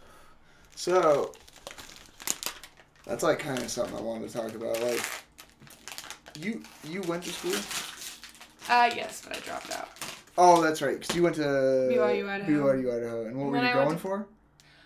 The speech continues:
Speaker 2: Um, I was going for math education, but I was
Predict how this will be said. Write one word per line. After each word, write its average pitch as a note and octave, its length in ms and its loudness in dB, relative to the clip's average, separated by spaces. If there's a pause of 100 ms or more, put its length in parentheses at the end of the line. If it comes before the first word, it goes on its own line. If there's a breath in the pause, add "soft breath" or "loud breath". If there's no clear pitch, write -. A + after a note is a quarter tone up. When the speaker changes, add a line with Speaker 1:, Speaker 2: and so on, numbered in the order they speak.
(240 soft breath)
Speaker 2:
Um, B3+ 800 2
I C4 160 0
was C4 120 -2
going C#4+ 240 -4
for D4+ 140 -6
math G#3+ 420 -2
education, G3 760 -12
but G3+ 100 -10
I G#3 160 -6
was G3+ 200 -12